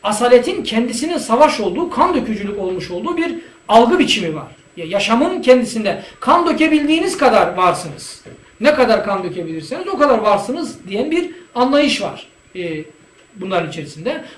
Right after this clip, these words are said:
Bunun karşısında durabilen ancak daha çok kan dökebilme gücüne sahip olan diğer akitler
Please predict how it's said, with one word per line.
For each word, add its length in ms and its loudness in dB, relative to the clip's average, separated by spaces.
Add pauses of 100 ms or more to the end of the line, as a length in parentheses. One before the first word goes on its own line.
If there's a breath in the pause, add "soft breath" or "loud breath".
Bunun 240 0
karşısında 540 0
durabilen 380 2
ancak 340 2 (800 loud breath)
daha 440 4
çok 400 4
kan 260 2
dökebilme 480 2
gücüne 440 2
sahip 400 -2
olan 300 -2 (240 loud breath)
diğer 280 6
akitler 600 0